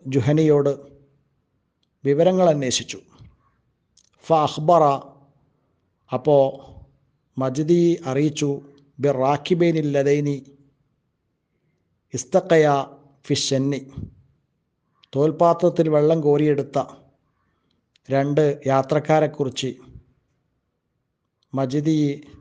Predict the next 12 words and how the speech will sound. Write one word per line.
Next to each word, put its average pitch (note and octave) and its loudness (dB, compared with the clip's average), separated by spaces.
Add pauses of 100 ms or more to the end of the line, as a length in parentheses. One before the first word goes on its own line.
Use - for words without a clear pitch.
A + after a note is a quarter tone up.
(720)
അബൂ B2 -4
സുഫിയാനോട് C3 -4
പറഞ്ഞു. A#2 -6 (3500)
ഫ G3 4
ഫത്ത E3 -2 (100)
അബൂ E3 4
സുഫിയാൻ, C#3+ -4 (1040)
ബുദ്ധിമാനായ E3 4 (960)
അബൂ C3 0
സുഫിയാൻ, C#3+ -4 (1300)
അദ്ദേഹം F3+ 4 (1200)
പിളർത്തി D#3+ 0